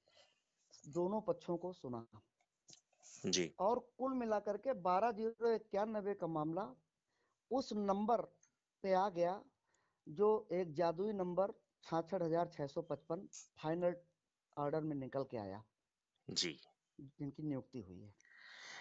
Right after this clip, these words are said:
Speaker 2: यानी कि, अ, सरकार का कहना है कि अभी तक हमने बहत्तर हजार आठ सौ पच्चीस भर्ती में से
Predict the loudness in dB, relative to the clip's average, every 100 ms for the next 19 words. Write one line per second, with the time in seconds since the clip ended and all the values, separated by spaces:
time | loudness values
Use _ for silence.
0 | -2 2 2 2 2 2 2 2 2 2
1 | 2 2 2 2 2 -2 -2 0 0 0
2 | -2 -2 -6 _ -20 -16 -14 -12 -12 -6
3 | -4 0 0 0 -2 -2 0 0 0 0
4 | -4 -10 -14 -14 -6 2 4 4 0 0
5 | 2 4 4 4 2 2 4 4 2 0
6 | 0 0 -2 0 0 0 0 -2 0 2
7 | 2 2 2 0 -2